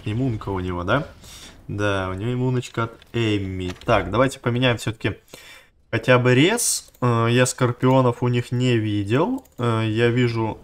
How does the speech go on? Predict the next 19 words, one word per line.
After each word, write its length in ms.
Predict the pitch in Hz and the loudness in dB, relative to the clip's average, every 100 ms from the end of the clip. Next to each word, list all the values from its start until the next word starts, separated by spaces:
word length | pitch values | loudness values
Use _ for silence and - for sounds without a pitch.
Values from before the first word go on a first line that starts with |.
| - | -2
Тесла, 320 | 139 185 - | 0 2 0
которая 420 | - 110 113 110 | 0 0 0 0
мне 240 | 110 113 110 | 0 -2 -2
прям 280 | 110 104 - | -2 -4 -4
очень 360 | - 117 - 104 | -2 -2 -2 -6
сильно 340 | - 107 104 | -6 -4 -4
бесит. 420 | 98 107 95 98 - 123 | -4 -4 -4 -8 -8 -4
И 60 | |
там 200 | 117 135 | 0 2
были 240 | 135 127 120 | 4 2 2
громы. 480 | 117 117 113 95 - _ _ - | 2 0 0 -6 -10 _ _ -14
Да, 260 | - 110 | -6 -4
один 320 | 113 120 120 104 | -2 -2 -2 -4
вроде 240 | 95 95 | -4 -6
гром 280 | 101 98 95 | -4 -4 -4
был. 200 | 165 226 - | -6 -8 -10
Ну, 200 | 139 143 - | -10 -10 -14
в 140 | - | -8
принципе, 380 | 131 131 - | -6 -6 -8